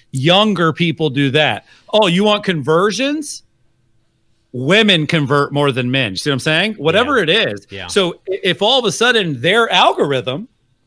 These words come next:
Speaker 1: starts putting those parameters onto my ad,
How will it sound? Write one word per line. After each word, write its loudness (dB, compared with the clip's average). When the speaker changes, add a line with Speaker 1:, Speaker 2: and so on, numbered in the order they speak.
Speaker 1:
starts 0
putting -4
those 2
parameters 0
onto -2
my 0
ad, 0